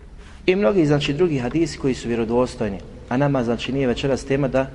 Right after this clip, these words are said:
iznosimo dokaze koji ukazuju i potvrđuju da će vjernik gledati Allaha, tebareke ve ta'ala, nego samo spominjemo jedan od plodova vjerovanja u Allahu, tebareke ve ta'ala, ime El Džemil. Ibn Kajim, rahmetullah alih, je kazao:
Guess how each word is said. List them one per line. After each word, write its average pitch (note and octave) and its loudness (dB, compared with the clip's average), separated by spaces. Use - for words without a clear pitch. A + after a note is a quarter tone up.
iznosimo C3 0
dokaze B2+ 0
koji C#3 2
ukazuju C#3 0
i A#2 -2
potvrđuju C3 -2
da B2 -2
će A#2+ -4
vjernik B2+ 2
gledati B2+ 0
Allaha, B2+ 2
tebareke A#2+ 0
ve A2+ 0
ta'ala, D#3 0
nego D3+ -4
samo D#3 -2
spominjemo D3 2
jedan C#3+ 4
od D#3 4
plodova D3+ 4
vjerovanja C3+ 4
u C3 2
Allahu, C#3+ 4
tebareke C3 2
ve A#2 2
ta'ala, C#3 2
ime C#3+ 2
El C3+ 2
Džemil. A#2 2
Ibn D#3+ 4
Kajim, F3 4
rahmetullah E3 4
alih, D#3 4
je C#3+ 6
kazao: A#2 2